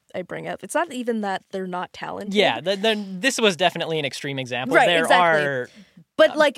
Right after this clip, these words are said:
Speaker 1: that is, yeah,
Speaker 2: there are
Speaker 1: essentially.
Speaker 2: people like that also in the
Speaker 1: Exactly.
Speaker 2: music
Speaker 1: Yeah,
Speaker 2: industry.
Speaker 1: it's like, I don't know, there's just, like, this persona that, that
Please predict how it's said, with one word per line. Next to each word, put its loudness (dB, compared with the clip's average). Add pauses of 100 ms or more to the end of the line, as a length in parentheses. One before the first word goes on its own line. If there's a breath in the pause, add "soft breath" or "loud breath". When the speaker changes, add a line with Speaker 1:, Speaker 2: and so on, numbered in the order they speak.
(100)
Speaker 1:
that 4
is, 0
yeah, -2 (260)
Speaker 2:
there 4
are 6
Speaker 1:
essentially. 0
Speaker 2:
people 2
like 4
that 2
also 2
in 2
the 0
Speaker 1:
Exactly. -2
Speaker 2:
music -10
Speaker 1:
Yeah, -10
Speaker 2:
industry. -2
Speaker 1:
it's -8
like, -8 (2000 soft breath)
I -2
don't -2
know, 0 (400)
there's 0
just, -6
like, -2
this -8
persona -6
that, -4 (240)
that -6